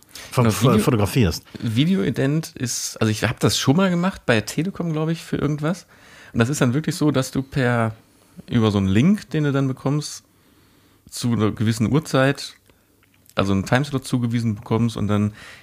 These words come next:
Speaker 2: ist da wirklich eine Person auf der anderen Seite, die dir sagt,
Speaker 1: Ah, okay.
Speaker 2: hier,
Speaker 1: Ja.
Speaker 2: Personal-, per-, Personalausweis mal dahin halten, mal so umdrehen, mal so.
Speaker 1: Nee, das hab ich noch nie gemacht.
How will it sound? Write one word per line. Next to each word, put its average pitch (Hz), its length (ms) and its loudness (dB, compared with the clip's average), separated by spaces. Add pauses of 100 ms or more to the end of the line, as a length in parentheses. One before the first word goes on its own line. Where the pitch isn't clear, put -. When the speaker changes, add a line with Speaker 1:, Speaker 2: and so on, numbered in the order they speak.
(560)
Speaker 2:
ist - 280 0
da 113 140 4
wirklich 127 220 -2
eine 110 80 -4
Person 113 340 2
auf 92 120 -6
der - 100 -4
anderen 92 220 -2
Seite, 92 300 -4
die 107 240 0
dir 110 200 2
sagt, 101 240 0
Speaker 1:
Ah, 110 120 2
okay. 104 280 4 (720)
Speaker 2:
hier, 95 100 4
Speaker 1:
Ja. 101 60 6
Speaker 2:
Personal-, 107 520 2
per-, 110 180 4
Personalausweis 101 640 2
mal 101 100 0
dahin 113 300 4
halten, 107 320 0
mal 98 140 0
so 104 180 2
umdrehen, 101 360 0
mal 98 100 0
so. 104 260 0 (640)
Speaker 1:
Nee, 98 160 6
das 135 120 4
hab 139 100 4
ich 104 80 4
noch 104 80 6
nie 90 120 4
gemacht. 85 200 2